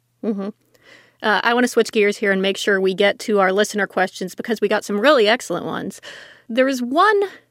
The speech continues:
that we got from various listeners, a sort of flavor of it from various listeners, including Video Ravella. She asked,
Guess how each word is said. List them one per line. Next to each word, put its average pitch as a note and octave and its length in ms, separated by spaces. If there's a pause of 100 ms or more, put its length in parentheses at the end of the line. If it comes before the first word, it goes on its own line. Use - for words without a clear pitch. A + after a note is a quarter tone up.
(140)
that A#3+ 160
we A#3+ 100
got A#3 220
from A3 220
various G#3 420
listeners, F#3+ 580
a F#3+ 60
sort G#3 220
of F#3+ 80
flavor G#3 400
of F#3 100
it F3+ 80
from F#3+ 180
various F3+ 320
listeners, G3+ 400
including A3+ 480
Video G#3 300
Ravella. F3+ 580
She A3 240
asked, G#3 400